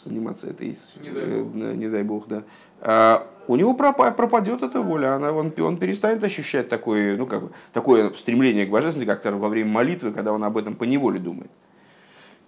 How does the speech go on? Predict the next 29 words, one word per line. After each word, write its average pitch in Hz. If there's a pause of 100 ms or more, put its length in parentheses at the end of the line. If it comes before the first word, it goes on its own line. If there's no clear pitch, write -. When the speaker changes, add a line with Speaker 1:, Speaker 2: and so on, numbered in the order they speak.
(420)
Speaker 1:
А 117
вот 127
это 196
вот 151
такое, 113
вот 110
такое 101 (200)
взаимоотношение 98 (100)
между, 104
там, -
скажем, 98
усилием 101
и 120
следствием 120
этого 104
усилия. - (480)
А 110
есть 240
другое, 214
другое 190
усилие. 123
Мне 131
щас 123 (600)
<laughs> -
пришёл 113
в 107
голову 104
просто 92
пример. 175